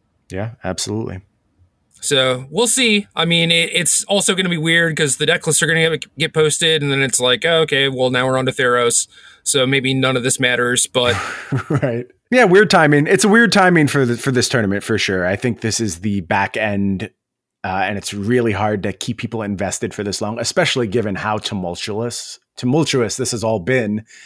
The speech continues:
Speaker 1: Uh, the bannings and the really, really unhealthy format for a long percentage of Throne of Eldraine's life, some of the most broken Magic cards we have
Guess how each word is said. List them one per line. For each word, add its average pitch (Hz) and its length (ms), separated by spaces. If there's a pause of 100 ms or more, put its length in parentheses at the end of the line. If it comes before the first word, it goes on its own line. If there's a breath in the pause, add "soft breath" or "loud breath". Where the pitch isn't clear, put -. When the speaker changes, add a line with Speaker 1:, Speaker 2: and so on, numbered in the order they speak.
(160 loud breath)
Speaker 1:
Uh, 107 180
the 95 140
bannings 107 960
and 92 560
the 95 500
really, 135 360
really 110 340
unhealthy 104 520
format 98 420
for 95 180
a 92 260 (460)
long 117 500
percentage 90 840 (380)
of 95 220
Throne 104 260
of 87 80
Eldraine's 87 520
life, 92 300
some 113 220
of 101 40
the 92 80
most 92 180
broken 92 300
Magic 92 260
cards 92 220
we 92 80
have 87 100